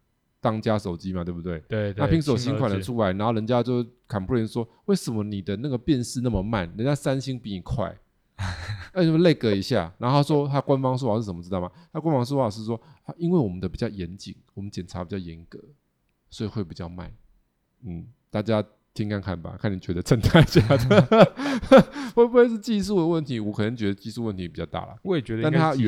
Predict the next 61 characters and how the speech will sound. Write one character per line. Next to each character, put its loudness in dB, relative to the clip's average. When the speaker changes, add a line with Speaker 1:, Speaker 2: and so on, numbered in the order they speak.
Speaker 2:
术 -4
吧。 -
Speaker 1:
但 -
他 -
圆 -
啦， -4
他 0
一 -2
定 0
要 2
说 -2
一 0
种 -4
说 -4
法 -8
嘛。 -20
Speaker 2:
嗯， -2
Speaker 1:
好， 2
Speaker 2:
嗯， -6
嗯。 -6
Speaker 1:
所 4
以 0
苹 -2
果 4
有 4
种 0
什 -4
么 -8
特 -2
色？ -2
就 -4
是 -2
你 -2
们 4
先 2
用， 2
我 0
先 -2
让 -2
你 -4
们 -4
用， -2
我 -2
就 6
要 6
等 -2
到 2
它 2
最 2
稳 0
定、 -2
最 2
棒 0
的 -4
时 -6
候， -2
我 -8
再 -2
来 -2
干 -8
嘛？ -8